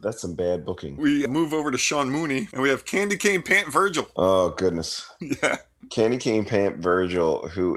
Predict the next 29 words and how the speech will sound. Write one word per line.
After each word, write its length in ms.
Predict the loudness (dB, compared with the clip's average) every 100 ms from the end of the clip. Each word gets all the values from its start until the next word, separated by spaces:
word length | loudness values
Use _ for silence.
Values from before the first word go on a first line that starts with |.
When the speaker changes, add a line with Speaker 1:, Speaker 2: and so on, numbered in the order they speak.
| 0
Speaker 1:
even 200 | 2 4
though 140 | 4
he's 220 | 4 2 2
at 140 | 2
Wembley 400 | 2 2 2 2
Stadium 680 | 2 2 0 0 -2 -4 -2
and 240 | 0 2 0
he's 240 | -2 -2
got 320 | 2 4 2 0
a 320 | -2 0 -4 -12 _ _ -6
given 340 | 0 2 2 2
opponent, 600 | 0 0 0 0 -4 -8
Speaker 2:
Mm-hmm. 240 | -8 -4
Speaker 1:
he's 140 | -4
still 280 | -2 2 0
cutting 360 | 2 2 2 0
the 80 | 0
same 680 | 0 0 0 0 -2 -4 -2
damn 320 | -2 0 -4
promo. 720 | -4 -2 0 0 -2 -4 -10
Speaker 2:
The 100 | -10
generic, 500 | -6 -4 -4 0 0 -2 -12 -2
Speaker 1:
He's 400 | 0 0 0 2
Speaker 2:
"I'll 80 |
Speaker 1:
still 100 | 2 2
Speaker 2:
fight 100 | 2
Speaker 1:
cutting, 260 | 2 2 4
like, 240 | 4 2
Speaker 2:
anybody." 120 | -2